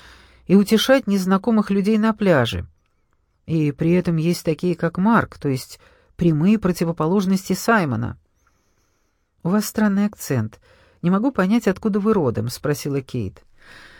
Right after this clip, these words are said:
Саймон рассмеялся низко и утробно. Очевидно, его уже не первый раз об этом спрашивали. «О,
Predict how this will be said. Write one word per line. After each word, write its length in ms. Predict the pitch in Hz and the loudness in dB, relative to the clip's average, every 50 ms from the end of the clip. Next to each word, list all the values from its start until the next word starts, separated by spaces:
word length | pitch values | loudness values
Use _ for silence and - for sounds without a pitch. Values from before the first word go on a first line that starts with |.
| - - - | -20 -20 -16
Саймон 500 | - - - 202 202 196 190 196 190 180 | -8 -2 2 2 4 4 4 4 4 4
рассмеялся 1000 | 190 190 185 - - 190 190 190 196 196 196 190 175 - - - 180 170 165 156 | 2 2 0 0 0 0 2 4 4 4 4 4 2 0 2 4 6 6 6 4
низко 500 | 160 156 160 180 208 220 202 - - 175 | 4 2 4 4 4 4 2 2 0 0
и 60 | 165 | 0
утробно. 720 | 156 156 143 - 170 196 208 208 185 170 165 165 156 147 - - - - - - - - - - | 0 0 0 2 4 4 6 4 4 2 0 0 0 -2 -4 -10 -18 -20 -20 -20 -20 -20 -6 -2
Очевидно, 420 | 175 180 - 233 254 302 254 233 | -2 0 2 4 4 4 4 6
его 180 | 220 220 214 226 | 4 6 6 6
уже 160 | 226 208 220 | 6 6 6
не 140 | 208 208 196 | 4 4 4
первый 340 | 196 247 254 240 196 185 185 | 4 4 4 4 6 6 6
раз 240 | 202 208 202 - | 4 4 4 2
об 100 | 185 170 | 0 0
этом 200 | 170 175 - 175 | 0 0 -2 -2
спрашивали. 800 | 165 - - - 156 139 123 120 - - 123 113 107 107 117 131 - _ _ _ _ _ _ _ _ _ _ _ _ _ _ _ _ _ - _ _ _ - | -4 -4 -2 0 2 2 2 2 0 -4 -4 -4 -4 -6 -8 -10 -14 _ _ _ _ _ _ _ _ _ _ _ _ _ _ _ _ _ -20 _ _ _ -8
«О, 560 | - 135 151 160 160 160 165 160 156 156 147 | -2 0 2 4 6 6 6 6 6 4 2